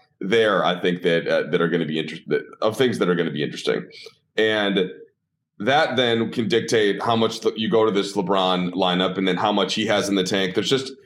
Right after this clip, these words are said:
guys, there's so many unknowns still, i-, which is, I think, part of the frustrating part of, of getting to December. And we just talked to Trevor Ariza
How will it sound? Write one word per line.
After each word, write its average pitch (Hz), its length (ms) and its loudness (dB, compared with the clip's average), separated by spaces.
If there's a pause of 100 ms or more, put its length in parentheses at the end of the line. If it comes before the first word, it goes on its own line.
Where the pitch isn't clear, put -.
(340)
guys, 143 180 2
there's 143 180 0
so 208 220 2
many 135 240 4
unknowns 113 640 0
still, 82 400 0 (240)
i-, 127 60 -2
which 143 200 2
is, 139 240 0
I 123 120 2
think, 143 240 0
part 139 120 4
of 123 60 0
the 117 60 2
frustrating 123 500 2
part 92 380 0
of, 92 160 0
of 90 180 -2
getting 113 280 0
to 113 100 -2
December. 98 600 0 (520)
And 104 520 2 (300)
we 127 160 2
just 165 160 0
talked 175 160 2
to 185 60 0
Trevor 196 360 4
Ariza 196 460 2